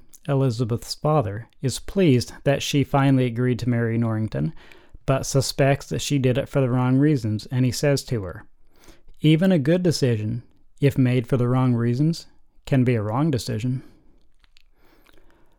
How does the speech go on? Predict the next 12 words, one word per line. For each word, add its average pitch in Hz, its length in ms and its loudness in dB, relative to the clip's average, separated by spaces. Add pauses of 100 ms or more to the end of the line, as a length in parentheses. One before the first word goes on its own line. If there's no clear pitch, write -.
(420)
A 147 80 2
while 151 300 4
back, 123 400 -2 (560)
I 139 100 0
had 143 220 4
a 139 40 2
conversation 139 680 2
with 117 140 0
a 107 40 -6
friend 110 500 -2 (360)
who 131 440 4
lamented 120 640 4